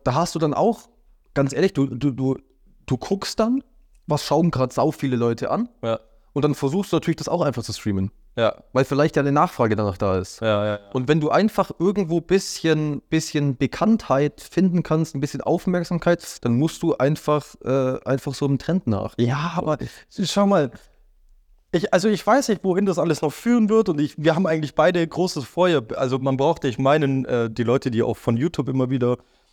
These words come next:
Speaker 2: äh, oder was gesehen haben von uns, ähm,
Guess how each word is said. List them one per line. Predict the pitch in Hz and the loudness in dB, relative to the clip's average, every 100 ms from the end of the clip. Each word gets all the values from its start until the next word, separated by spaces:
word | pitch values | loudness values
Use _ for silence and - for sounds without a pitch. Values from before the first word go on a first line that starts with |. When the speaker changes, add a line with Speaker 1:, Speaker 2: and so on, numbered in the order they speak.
| _ _ | _ _
Speaker 2:
äh, | 120 117 113 | 0 0 0
oder | 117 127 120 | -2 -2 0
was | 117 | 0
gesehen | 123 127 147 | 0 0 2
haben | 135 127 | 0 -2
von | - 139 | -4 -4
uns, | 135 139 - - | -2 -4 -4 -2
ähm, | 117 110 110 107 107 | 0 2 0 0 -4